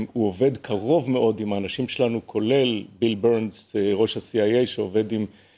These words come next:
וכולל החבר'ה שעובדים עם ניצן אלון בנושאים המודיעיניים, צמוד מאוד, ומנסה לעזור לנו בעניין הזה.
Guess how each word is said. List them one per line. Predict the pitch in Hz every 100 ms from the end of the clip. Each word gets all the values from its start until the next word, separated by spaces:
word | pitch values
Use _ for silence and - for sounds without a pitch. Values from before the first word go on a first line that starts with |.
| _
וכולל | 107 - 117 131
החבר'ה | 131 131 117 127
שעובדים | 117 101 117 117
עם | 107
ניצן | 104 - 120 113
אלון | 110 139 123
בנושאים | 107 101 - 127
המודיעיניים, | 117 104 113 131 147
צמוד | 135 - 123 170 185
מאוד, | 143 120 113 107 - _ _ -
ומנסה | 104 107 - 131
לעזור | 120 107 117
לנו | 120 107
בעניין | 104 98 104 101
הזה. | 87